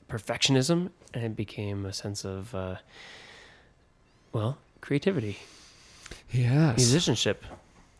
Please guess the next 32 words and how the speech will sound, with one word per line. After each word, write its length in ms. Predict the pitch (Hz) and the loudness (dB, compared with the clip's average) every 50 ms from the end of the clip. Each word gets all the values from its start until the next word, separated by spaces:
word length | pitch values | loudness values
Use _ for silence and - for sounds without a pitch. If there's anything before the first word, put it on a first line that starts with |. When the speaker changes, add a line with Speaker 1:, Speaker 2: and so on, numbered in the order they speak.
| - _ - | -20 _ 0
Speaker 2:
That's 320 | - 151 151 156 - - | 6 6 6 6 6 6
where 140 | 202 196 190 | 8 8 8
the 240 | 175 180 165 151 - - _ - | 8 8 6 4 2 -4 _ 4
art 440 | 143 135 127 123 - - - - - - | 6 8 8 6 4 0 -4 -6 -6 -2
comes 320 | - 120 110 107 107 101 | 0 0 2 2 0 0
into 340 | 104 104 101 95 - 101 92 | -2 -2 -4 -2 -2 -2 -2
it. 120 | 90 - - _ - - | -2 -2 -6 _ -14 -10
Speaker 1:
Right. 240 | 113 107 104 98 - - _ _ _ _ _ _ _ _ _ - - - - - - - - - - | -10 -8 -8 -8 -10 -12 _ _ _ _ _ _ _ _ _ -18 -18 -18 -20 -20 -20 -20 -20 -10 -6
Yep. 180 | 120 117 - 107 - - 139 127 127 | -6 -6 -6 -6 -10 -10 -8 -6 0
Speaker 2:
This, 280 | 135 139 123 - - - - _ - | 2 2 2 0 -2 -10 -12 _ 0
Speaker 1:
My 120 | 127 120 | 0 2
dad 160 | 113 120 117 | 4 4 6
Speaker 2:
yeah. 60 | 110 | 6
Speaker 1:
likes 180 | 120 113 104 - | 6 4 4 0
to 120 | - 120 | -2 0
say, 340 | 107 - - 101 104 101 98 | 0 2 2 2 2 2 0
um, 240 | 98 98 98 98 101 - _ _ _ - - - - - - - - - | 0 -2 -2 -4 -6 -10 _ _ _ -20 -20 -20 -20 -20 -20 -20 -6 -2
you 60 | 117 | 0
know, 60 | 110 | 2
you 120 | 107 104 101 | 2 0 0
can 160 | - 113 117 | 0 0 2
live 120 | 131 123 | 2 2
a 40 | 123 | 2
life 280 | 104 104 104 107 - - | 2 2 2 0 0 -4
of 180 | 101 101 - | -8 -10 -6
prose 520 | - - 117 113 120 135 151 156 - - - - | -2 0 0 2 2 0 -2 -4 -6 -8 -8 -8
or 80 | 120 107 | -6 -2
live 160 | 107 113 113 | -2 -2 -2
a 40 | 113 110 | -2 -2
life 260 | 110 113 101 95 - | -2 -2 -4 -4 -8
of 80 | 110 - | -12 -10
poetry. 520 | - - 104 98 - - 98 95 - - | -6 -4 -4 -4 -4 -4 -6 -6 -6 -12